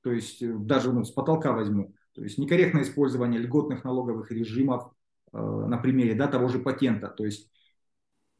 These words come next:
прекрасная налогов-, прекрасный налоговый режим, шестьдесят миллионов там, за, образно говоря, двадцать тысяч в год.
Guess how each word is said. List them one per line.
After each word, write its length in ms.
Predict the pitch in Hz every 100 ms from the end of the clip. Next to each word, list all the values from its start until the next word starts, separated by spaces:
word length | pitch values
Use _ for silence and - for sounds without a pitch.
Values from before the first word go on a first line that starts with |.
| -
прекрасная 540 | 151 175 160 147 131
налогов-, 580 | 135 143 131 123 120 -
прекрасный 420 | 151 160 160 151
налоговый 440 | 135 127 123 120 127
режим, 280 | 147 220
шестьдесят 440 | - 135 139 156 -
миллионов 600 | 135 156 190 165 - -
там, 200 | 110 107
за, 300 | 110 131 113
образно 300 | 110 113 113
говоря, 380 | 113 113 113 107
двадцать 320 | 113 127 -
тысяч 340 | 113 - 113 104
в 20 |
год. 240 | 95 -